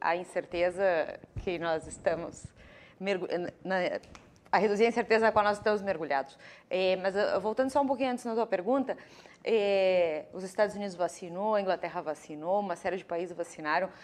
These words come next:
Ahn, a Organização Mundial de Saúde fez um, um mecanismo de compra coletiva que se chama mecanismo covax. Ah, diversos países da América Latina, ah, fizeram um pagamento antecipado pra comprar essa vacina.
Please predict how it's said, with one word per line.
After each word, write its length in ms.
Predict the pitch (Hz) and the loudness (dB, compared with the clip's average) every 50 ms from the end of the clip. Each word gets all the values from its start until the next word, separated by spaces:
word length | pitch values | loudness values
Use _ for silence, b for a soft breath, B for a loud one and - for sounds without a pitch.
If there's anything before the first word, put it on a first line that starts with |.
| B B B B | B B B B
Ahn, 460 | - - 208 208 202 202 202 196 196 190 | -2 0 2 4 4 4 4 2 0 0
a 40 | - | 0
Organização 320 | 185 185 196 185 185 220 226 | 2 2 2 2 2 0 0
Mundial 300 | 226 247 233 233 214 220 | 0 2 4 4 4 4
de 80 | 220 - | 2 0
Saúde 340 | 254 214 202 202 214 - | 0 0 0 -2 -4 -6
fez 240 | - - 220 220 196 | -4 -4 -4 -4 -2
um, 60 | 214 | -4
um 380 | 226 220 220 214 202 - 202 208 | -6 -6 -6 -6 -8 -8 -8 -8
mecanismo 760 | 208 208 196 202 175 170 175 214 240 214 220 208 185 170 160 - _ _ | -8 -6 -6 -6 -6 -4 -4 -4 -4 -4 -6 -10 -10 -12 -14 -16 _ _
de 100 | - 175 | -16 -6
compra 260 | - 185 175 175 185 | -4 -4 -4 -4 -6
coletiva 480 | 180 175 156 143 - - 196 202 180 175 | -8 -8 -10 -10 -8 -8 -6 -2 -2 -2
que 80 | 147 - | -2 -4
se 80 | - | -12
chama 220 | - - 160 147 165 | -12 -12 -10 -10 -10
mecanismo 460 | 165 160 151 170 156 160 156 175 165 | -12 -10 -12 -12 -14 -12 -12 -14 -14
covax. 720 | - - - 165 156 160 147 - - - - - - - b b b b b b b b b b b b _ _ - | -10 -6 -6 -4 -2 -2 -2 -4 -4 -10 -18 -20 -20 -20 b b b b b b b b b b b b _ _ -2
Ah, 540 | 175 170 165 165 165 160 160 156 147 131 135 | 0 0 0 0 0 0 0 0 0 0 0
diversos 380 | - 175 180 185 180 - - - | 0 2 2 2 2 0 -8 -2
países 320 | - 233 202 185 196 185 | 2 2 4 4 2 4
da 80 | 202 202 | 4 4
América 300 | 175 180 180 185 196 185 | 4 4 -2 -2 0 0
Latina, 720 | 170 - - - - 190 196 202 226 226 214 208 185 - - - | 0 0 -2 -8 -6 -6 -4 -2 -2 -2 0 -2 -2 -4 -6 -6
ah, 220 | 170 170 170 165 | -4 -2 -2 -4
fizeram 720 | 165 - - 190 156 175 170 170 180 190 196 196 190 175 175 | -4 -6 -12 -4 0 2 2 4 4 2 2 0 -2 -4 -6
um 40 | 170 | -4
pagamento 380 | 175 185 180 170 175 185 185 | -4 -2 -2 -2 -4 -4 -8
antecipado 880 | 196 - - 180 - - 175 - _ - 175 180 208 247 247 226 202 185 - - - | -10 -8 -8 -12 -12 -12 -16 -6 _ 4 6 6 6 4 2 0 -2 -4 -4 -8 -4
pra 100 | - 175 | -4 -4
comprar 280 | 175 - 175 175 175 170 | 0 0 0 2 2 0
essa 160 | 160 - 175 | 0 0 -4
vacina. 480 | 151 151 - - - 190 226 262 247 | -6 -6 -6 -6 -4 -2 -2 -2 -4